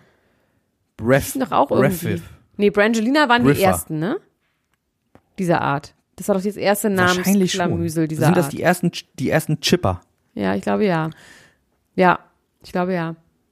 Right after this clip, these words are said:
Speaker 1: Briffer, äh, heißen die
Speaker 2: Brannifer.
Speaker 1: dann. Das
Speaker 2: Nee,
Speaker 1: klingt
Speaker 2: Brannifer.
Speaker 1: <laughs> Brannifer?
Speaker 2: Ja,
Speaker 1: Br-,
Speaker 2: Brannifer.
Speaker 1: Br-, Brannifer. Oder kurz Briffer,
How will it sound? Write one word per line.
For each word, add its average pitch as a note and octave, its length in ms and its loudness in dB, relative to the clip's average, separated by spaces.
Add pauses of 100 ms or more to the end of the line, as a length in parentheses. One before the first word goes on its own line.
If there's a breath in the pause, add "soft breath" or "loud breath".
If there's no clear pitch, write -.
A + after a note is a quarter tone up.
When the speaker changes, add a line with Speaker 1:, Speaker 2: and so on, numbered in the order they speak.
(500)
Speaker 1:
Briffer, C#3 460 2
äh, - 20 -
heißen G#2+ 180 -10
die G#2+ 60 -6
Speaker 2:
Brannifer. A#3 520 2
Speaker 1:
dann. G#2+ 220 -2
Das B2 140 -12
Speaker 2:
Nee, G#3+ 100 -2
Speaker 1:
klingt E3 140 4
Speaker 2:
Brannifer. A3 640 0
Speaker 1:
<laughs> - 80 -20
Brannifer? F#3 560 0 (300 soft breath)
Speaker 2:
Ja, F#3+ 160 -8
Speaker 1:
Br-, F3+ 160 -12
Speaker 2:
Brannifer. - 240 -2
Speaker 1:
Br-, C3 300 0
Brannifer. D3 540 0 (300 loud breath)
Oder D#3+ 280 4
kurz D#3 300 -2
Briffer, F3+ 600 0